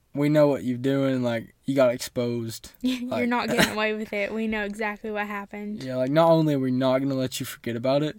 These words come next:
Speaker 1: putting it in a song.
Speaker 2: I also think it's, like, a play on you've done wrong, but, like, everybody does wrong.
Speaker 1: I agree with that.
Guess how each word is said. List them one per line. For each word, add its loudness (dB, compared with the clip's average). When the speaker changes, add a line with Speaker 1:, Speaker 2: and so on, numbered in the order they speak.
Speaker 1:
putting -2
it -6
in -14
a -18
song. -12
Speaker 2:
I 4
also 2
think -4
it's, -4
like, -2
a 0
play 0
on -6
you've 0
done 0
wrong, 0
but, -2
like, -4
everybody -4
does -6
wrong. -12
Speaker 1:
I -2
agree -4
with -6
that. -6